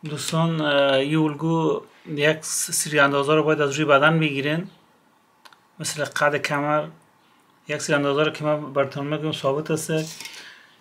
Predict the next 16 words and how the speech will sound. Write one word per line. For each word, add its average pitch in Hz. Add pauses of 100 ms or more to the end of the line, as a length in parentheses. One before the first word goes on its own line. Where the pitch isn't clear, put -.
(160)
اه، 147
شما 151
می‌این، 156
اه، 139
دو 143
تا 156
خط 151 (800)
دوستان، 160 (3000)
اه، 139
پایین 151
می‌شین 160
و 151
این 143
رو 151
گونیا 139
می‌کنین. 160